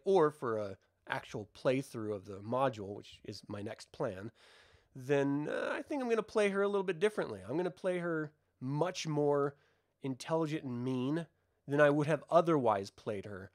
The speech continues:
because I didn't have this backstory to her. I didn't understand how she thought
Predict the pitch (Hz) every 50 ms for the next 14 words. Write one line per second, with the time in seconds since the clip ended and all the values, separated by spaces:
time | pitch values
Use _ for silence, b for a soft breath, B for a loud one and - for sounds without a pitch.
0 | b b b b b b b b b b _ - 139 131 - 160 143 131 120 131
1 | 127 127 143 143 131 - - 160 180 175 131 117 - - - 104 107 - - -
2 | - 117 101 98 - - 120 95 87 85 92 113 135 151 156 151 143 143 139 135
3 | 127 - - 170 165 175 143 113 110 131 113 - - 127 117 - - 143 131 117
4 | -